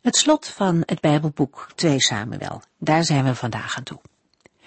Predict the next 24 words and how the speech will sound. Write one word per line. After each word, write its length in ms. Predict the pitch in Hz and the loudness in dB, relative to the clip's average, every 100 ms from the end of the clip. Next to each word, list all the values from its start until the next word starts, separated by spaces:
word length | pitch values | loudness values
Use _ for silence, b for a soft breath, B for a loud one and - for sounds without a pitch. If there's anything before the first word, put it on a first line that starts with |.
| B - | B 0
We 120 | 214 | 4
maken 280 | 220 233 165 | 6 4 2
wat 120 | - | 0
grotere 480 | - 180 190 180 156 | 2 2 2 0 0
stappen 360 | - 151 143 | 2 0 2
door 100 | 147 | 2
deze 280 | 143 139 135 | 2 0 0
Bijbelboeken 600 | 131 120 135 135 127 123 | 2 2 2 -2 -4 -6
vol 220 | - 139 | -2 -2
met 220 | 131 113 | 0 -2
geschiedenis, 720 | - - - 139 123 120 113 - | -2 -2 -2 -2 -2 -4 -4 0
maar 220 | 151 156 b b b b | 2 0 b b b b
ik 140 | 202 - | -4 0
hoop 460 | 170 196 233 - - | 0 2 0 -6 -4
dat 120 | 170 | -2
het 120 | 147 | -2
geloofsvertrouwen 1040 | - 160 160 202 - 165 - 165 151 151 | -4 -2 2 0 0 -6 -2 2 2 0
van 160 | 143 147 | 0 2
mensen 360 | 165 175 - | 2 2 0
die 120 | 156 156 | 0 0
we 60 | |
hierin 360 | 151 160 147 139 | 2 0 0 0
leren 280 | 143 143 135 | -2 -4 -2
kennen 320 | 156 151 | 0 0